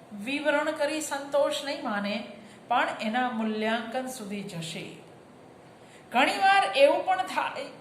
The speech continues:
કે સર્જકને અભિપ્રેત ન હોય એવો અર્થ પણ વિવેચક કાઢે. વિશ્લેષણની પ્રક્રિયામાં વિવેચક સાહિત્યનું ઉપાદાન, ભાષાના પ્રયોગો,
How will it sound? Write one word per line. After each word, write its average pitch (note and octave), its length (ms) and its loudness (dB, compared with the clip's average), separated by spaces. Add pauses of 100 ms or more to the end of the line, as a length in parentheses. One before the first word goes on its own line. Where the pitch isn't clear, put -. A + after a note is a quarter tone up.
(140)
કે B3+ 100 0
સર્જકને B3+ 580 2
અભિપ્રેત C4 600 2
ન A3+ 80 -8
હોય A#3+ 340 -4
એવો B3+ 340 -2
અર્થ A#3 320 0
પણ A#3+ 180 -6
વિવેચક G3 580 -10
કાઢે. A#3+ 260 -2 (1500)
વિશ્લેષણની G4 760 -2
પ્રક્રિયામાં C4+ 840 2
વિવેચક C4+ 540 2
સાહિત્યનું C4 640 0
ઉપાદાન, A3+ 680 2
ભાષાના A3 540 -2
પ્રયોગો, A#3+ 840 -2